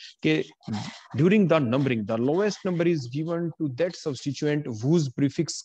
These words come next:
come first, जिसका प्रीफिक्स पहले आता हो। जैसे जब आप मिथाइल को बोलते हैं तो कैसे बोलते हैं, मिथाइल का एम आता है पहले, इथाइल, इथाइल में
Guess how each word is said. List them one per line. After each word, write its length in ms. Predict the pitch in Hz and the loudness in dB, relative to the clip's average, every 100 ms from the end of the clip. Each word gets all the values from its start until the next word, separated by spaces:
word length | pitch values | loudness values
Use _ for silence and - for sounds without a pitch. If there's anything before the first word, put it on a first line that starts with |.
| - | -4
come 160 | 160 147 - | -2 -2 -2
first, 320 | - - - _ | -2 -2 -10 _
जिसका 260 | 135 147 - | -8 -4 -4
प्रीफिक्स 460 | 156 160 151 190 - | 0 0 2 -4 -4
पहले 220 | - 123 120 | -2 0 -2
आता 220 | 117 143 | -2 -2
हो। 140 | 113 - - - - | -4 -8 -18 -16 0
जैसे 360 | 139 151 113 - _ - | 2 2 0 -8 _ -8
जब 260 | 117 135 175 | -2 0 2
आप 280 | 170 165 - - - | 2 0 -10 -18 -6
मिथाइल 380 | 127 117 117 143 | -4 -4 0 0
को 140 | 156 156 | 2 4
बोलते 320 | 156 160 165 | 4 4 2
हैं 120 | 165 | 0
तो 100 | 170 | -2
कैसे 280 | 196 185 165 | -2 -2 -2
बोलते 300 | 139 117 107 | -2 -2 -4
हैं, 80 | 110 | -4
मिथाइल 520 | 151 - 131 156 123 - | -4 0 2 4 2 -2
का 120 | 117 147 | -8 -4
एम 180 | 165 | 0
आता 220 | 147 139 127 | 0 0 -2
है 80 | |
पहले, 300 | 123 110 107 101 _ - - - _ _ | -2 -6 -8 -10 _ -20 -20 -20 _ _
इथाइल, 440 | 139 131 151 156 | -4 0 4 4
इथाइल 360 | 131 135 131 143 | 4 2 2 2
में 120 | 139 | 2